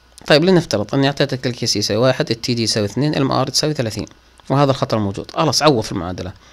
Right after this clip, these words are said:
كي سي ضرب ايرور، الكي سي واحد ضرب الايرور زيرو، طيب، كي سي ضرب التي دي واحد، التي دي باثنين، أوكي، مجموع من اثنين، مشتقة الصفر صفر، ثلاثين. فهنا يعطاك صفر زائد صفر زائد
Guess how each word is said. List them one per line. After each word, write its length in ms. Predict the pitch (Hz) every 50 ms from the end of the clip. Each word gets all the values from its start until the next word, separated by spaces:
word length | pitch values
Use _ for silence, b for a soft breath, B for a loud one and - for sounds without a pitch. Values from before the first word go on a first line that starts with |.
| B B B B B _
كي 140 | - 151 139
سي 180 | - - 139 131
ضرب 240 | 135 131 123 127
ايرور، 260 | - 139 135 175 202 - B B B B B B B B B B B B B _ _ _ _ _ - - - _ _ _ _ _ _ _ -
الكي 200 | 123 - - 135
سي 160 | 123 - 131
واحد 280 | 120 120 117 - - - - - - - 143
ضرب 240 | 127 131 120 117 123
الايرور 280 | 117 - 127 123 120
زيرو، 360 | 113 107 113 123 131 156 - - - _ _ _ _ _ _ - - - -
طيب، 160 | - 113 104 -
كي 180 | - 143 139
سي 320 | 131 - 139 131 135 135 131 - _ _ _ _ - 117
ضرب 240 | 117 123 120 117 117
التي 240 | - - - 123
دي 240 | 110 120 131 - - - -
واحد، 420 | 117 117 120 113 - 156 156 - - -
التي 200 | 135 - - 127
دي 140 | 123 135 120
باثنين، 460 | 131 - - 110 104 98 104 131 175 - - -
أوكي، 300 | - - - 117 139 156
مجموع 300 | 175 147 123 127 123 110
من 60 | 107 104
اثنين، 280 | - - 107 110 - - -
مشتقة 320 | 143 - - 220 - 208
الصفر 420 | - - - - 143 147 165 - - - _ - _ _ -
صفر، 340 | - - 147 - - - - _ _ b b b b b b b _ _ - - _ -
ثلاثين. 360 | - 156 139 131 110 76 - B B B B B B B B
فهنا 300 | - - 139 175 202 190
يعطاك 300 | 165 160 - 180 147 -
صفر 380 | - - 113 - - - - - -
زائد 320 | 123 123 117 107 101 -
صفر 380 | - - - - 190 202 202 -
زائد 460 | - 131 127 123 110 113 139 160 -